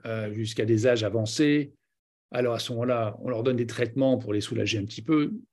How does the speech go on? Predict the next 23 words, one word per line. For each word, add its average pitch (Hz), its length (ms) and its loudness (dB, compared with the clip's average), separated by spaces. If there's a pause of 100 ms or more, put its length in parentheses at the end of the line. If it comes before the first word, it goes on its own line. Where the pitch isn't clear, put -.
Il 185 80 -6
y 190 60 10
a - 20 8
une 185 80 6
grande 165 220 4
hypocrisie 139 600 4
dans 117 120 0
ce 113 120 -6
métier. 117 240 0
Je, 139 100 2
moi, 143 140 4
je 139 80 4
pense 151 220 2
que - 80 -10
c'est 113 140 0
pas 147 160 4
la, 143 100 8
c'est - 420 -4
pas 175 120 4
ça 160 180 2
l'essence 123 340 0
des 113 140 2
courses. 131 460 0